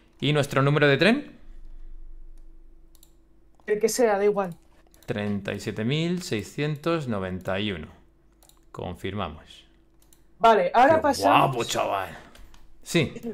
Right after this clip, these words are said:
Speaker 2: Pasamos al tema de las pantallas. La izquierda, ¿vale?
Speaker 1: Sí.
Speaker 2: Lo primero de todo, es, ¿ves? Abajo del todo pone qué hace cada botón. Si le das al control,
Speaker 1: Vale.
Speaker 2: a, al de la derecha de todo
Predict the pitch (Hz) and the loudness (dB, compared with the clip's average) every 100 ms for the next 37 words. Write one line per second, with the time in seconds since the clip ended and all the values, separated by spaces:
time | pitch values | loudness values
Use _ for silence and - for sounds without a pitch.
0 | - 220 220 277 311 - 277 330 - - | 4 4 4 0 0 0 4 4 2 -10
1 | - 262 311 349 320 285 - 254 226 196 | -2 2 4 4 4 2 2 -2 2 0
2 | 175 151 - 208 220 - 240 262 202 165 | 0 -8 -2 2 2 0 2 4 2 -4
3 | 143 - 185 233 349 - - - - 135 | -12 -4 -2 0 -2 -8 -20 -18 -8 0
4 | 233 247 262 269 311 320 285 220 196 180 | 6 6 6 4 4 4 2 0 -2 -4
5 | 160 - - - - 226 226 220 - - | -6 -16 -20 -20 0 8 8 8 4 0
6 | 208 269 - - 208 220 277 254 226 262 | 6 6 4 0 4 4 4 2 4 4
7 | 262 320 - 254 269 302 - 240 233 247 | 6 4 4 4 4 2 2 4 6 4
8 | - 220 208 196 185 175 165 - - - | 4 4 4 0 -4 -6 -10 -18 -20 -10
9 | - 226 220 247 - 311 285 320 311 240 | 2 6 8 6 8 6 8 4 4 4
10 | 269 370 - _ - _ _ _ - 107 | 2 0 -14 _ -20 _ _ _ -4 -2
11 | 90 101 185 - 196 190 190 - 185 - | 0 -2 -4 -4 -4 -2 -4 -6 -10 -6
12 | 190 190 180 185 208 254 240 247 233 | -6 -4 -4 -4 -2 -4 -2 -6 -8